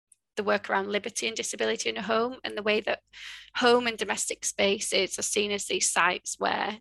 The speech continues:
um, dependency and care is privatised and this responsibility is kind of shifted. Um, so I'm doing some work thinking about law and home through a kind of spatial legal geography lens,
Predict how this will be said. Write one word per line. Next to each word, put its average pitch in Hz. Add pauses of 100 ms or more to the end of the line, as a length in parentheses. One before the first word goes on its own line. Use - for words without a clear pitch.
um, 196 (760)
dependency 208
and 196
care 190
is 190
privatised 208
and 202
this -
responsibility 226
is 262
kind 247
of 247
shifted. - (540)
Um, 226
so 247
I'm 240
doing 247
some 214 (200)
work 208
thinking 226
about 202 (1080)
law 208
and 214
home 208
through 208
a 208
kind 208
of 196 (300)
spatial -
legal 262
geography 254
lens, 262